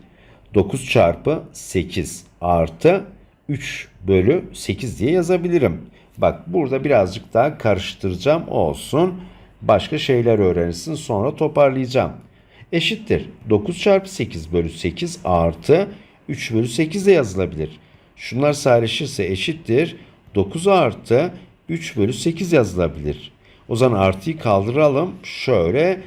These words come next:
biz ne elde ediyoruz arkadaşlar? Dokuz tam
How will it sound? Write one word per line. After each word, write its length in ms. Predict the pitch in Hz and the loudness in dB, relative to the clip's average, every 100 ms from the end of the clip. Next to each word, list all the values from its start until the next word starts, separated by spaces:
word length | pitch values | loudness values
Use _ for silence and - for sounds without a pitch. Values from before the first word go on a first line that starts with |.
| - _ 117 | -18 _ -8
biz 280 | 131 123 120 | -8 -8 -2
ne 120 | 139 | 2
elde 320 | 143 107 98 | 2 2 0
ediyoruz 380 | 90 92 90 92 | 0 -2 -2 -2
arkadaşlar? 600 | 85 85 92 - 185 196 - - _ _ - | -2 0 -4 2 0 0 -6 -20 _ _ -2
Dokuz 580 | 117 - 170 160 - - - | 0 2 0 0 -2 -14 -2
tam 320 | - 117 - | 2 2 0